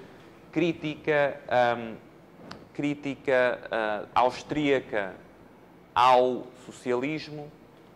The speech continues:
e, eh, dificuldades levantadas pela tenta-, pela tentativa de aplicação do, eh, do planejamento centralizado.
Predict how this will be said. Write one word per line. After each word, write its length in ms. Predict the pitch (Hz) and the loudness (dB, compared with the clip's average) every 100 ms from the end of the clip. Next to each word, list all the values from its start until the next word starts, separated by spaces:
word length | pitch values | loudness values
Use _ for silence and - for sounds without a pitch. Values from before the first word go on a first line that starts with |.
| - - - - - - - - - - - - - | -20 -20 -20 -20 -20 -20 -20 -20 -20 -20 -20 -20 -8
e, 400 | 135 143 143 - | -6 -2 -4 -4
eh, 320 | 90 104 101 | -2 0 -2
dificuldades 1000 | 107 143 - 143 - 127 123 127 127 - | -4 -8 -8 -10 -6 -2 4 4 4 -6
levantadas 760 | 113 120 117 113 120 120 123 - | -6 -4 -2 2 2 2 -2 -8
pela 220 | - 120 | -6 -6
tenta-, 360 | - 117 117 117 - - | -4 -6 -8 -12 -14 -8
pela 160 | 110 | -6
tentativa 720 | - 120 120 113 - 127 117 110 | -2 -4 -2 -4 -4 -6 -4 -4
de 100 | 110 | -4
aplicação 720 | - 110 110 - 120 113 107 | -6 -10 -10 -2 0 0 -4
do, 400 | 110 113 113 - 101 | -8 -6 -8 -10 -8
eh, 280 | 95 92 87 - - - - - | -8 -8 -12 -20 -20 -20 -20 -18
do 80 | |
planejamento 720 | 107 120 117 110 113 110 107 - | -10 -6 -6 -6 -6 -6 -10 -10
centralizado. 920 | 120 110 110 104 104 98 92 85 | -10 -8 -8 -8 -8 -2 -2 -2